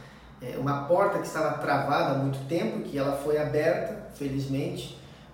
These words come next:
É, pena que teve que ser oriunda, né, através de uma,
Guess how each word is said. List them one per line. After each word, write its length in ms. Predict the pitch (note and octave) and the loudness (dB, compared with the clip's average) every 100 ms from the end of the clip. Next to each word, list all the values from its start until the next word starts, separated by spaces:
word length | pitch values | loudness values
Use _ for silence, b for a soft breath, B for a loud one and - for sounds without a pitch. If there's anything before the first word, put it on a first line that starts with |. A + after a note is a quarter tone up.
| - | -8
É, 460 | C3 B2 A#2+ A2+ - | -6 -4 -2 -2 2
pena 220 | D3+ E3 | 2 2
que 160 | - - | -2 -2
teve 200 | C3+ - | -2 -2
que 60 | |
ser 220 | - C#3+ | -4 0
oriunda, 520 | C#3+ C3+ C3 C#3 C3+ A#2+ | 2 2 2 0 0 -2
né, 300 | A2+ C3 B2 | 0 -2 -2
através 440 | - A2+ A#2+ A#2 | -4 -4 -4 -4
de 60 | - | -6
uma, 360 | A#2 G#2+ - | -8 -8 -8